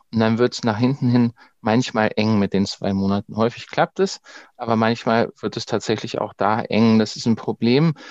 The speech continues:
was wir aber auch juristisch nicht so ganz lösen können. Ich sage immer, ich schaffe es, jeder Familie einen Betreuungsplatz zu erstreiten,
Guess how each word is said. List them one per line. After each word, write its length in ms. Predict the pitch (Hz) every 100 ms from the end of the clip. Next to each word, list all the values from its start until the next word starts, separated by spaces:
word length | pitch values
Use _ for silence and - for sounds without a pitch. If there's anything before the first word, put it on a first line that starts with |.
| - _
was 240 | - 117 -
wir 100 | 123
aber 160 | 117
auch 160 | 107 113
juristisch 560 | 113 117 120 - 123 123
nicht 180 | 113
so 120 | - 107
ganz 440 | 107 107 - -
lösen 400 | - 110 104 101
können. 260 | - 98 101
Ich 120 | 101
sage 240 | 131 127 131
immer, 280 | 117 127 120 - _ _
ich 120 | 123
schaffe 260 | - 131 127
es, 160 | - _ _ _ _ _
jeder 260 | 127 147 147
Familie 480 | 147 135 135 131
einen 200 | - 113
Betreuungsplatz 920 | 107 - 127 165 - - 131 - - - _
zu 140 | - -
erstreiten, 640 | 120 - 127 151 175 190